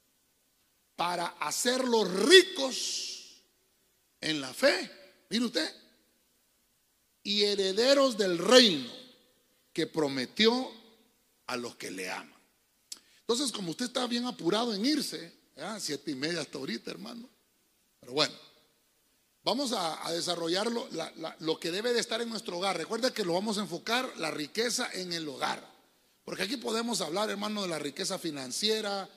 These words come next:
la riqueza para un negocio. Podemos hablar de un montón de cosas, pero quiero enfocarlo en el hogar.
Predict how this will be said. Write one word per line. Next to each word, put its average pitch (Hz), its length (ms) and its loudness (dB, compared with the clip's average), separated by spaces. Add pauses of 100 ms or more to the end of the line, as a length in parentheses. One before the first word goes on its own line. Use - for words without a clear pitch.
(220)
la 143 100 -10
riqueza 160 600 -4
para 139 200 -4
un 170 140 -6
negocio. 165 400 -6
Podemos 226 260 -4
hablar 226 180 -2
de 220 60 -6
un 226 60 -4
montón 214 220 -6
de 208 100 -4
cosas, 185 340 -4
pero 160 180 -8
quiero 233 280 -2 (300)
enfocarlo 196 600 -2
en 214 80 0
el 208 140 -2
hogar. 214 340 0